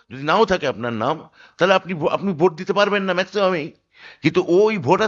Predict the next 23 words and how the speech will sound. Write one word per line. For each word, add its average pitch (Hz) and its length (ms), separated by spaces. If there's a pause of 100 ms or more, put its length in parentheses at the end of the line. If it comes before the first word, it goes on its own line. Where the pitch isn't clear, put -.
তালিকার 196 320
সঙ্গে 190 340
আপনার 170 220
নাম 147 280
না 131 140
থাকা, 123 420 (280)
তার 139 100
সঙ্গে 165 240
সিএ 190 420
কে 151 120
জুড়ে 104 240
দিচ্ছে, - 340 (840)
মানে 156 260
ওই 170 140
ভোটার 170 240
তালিকা 185 300
আপনার 175 180
নাম 151 240
না 165 120
থাকা 160 200
মানে 190 140
আপনি 143 140
নাগরিক 107 360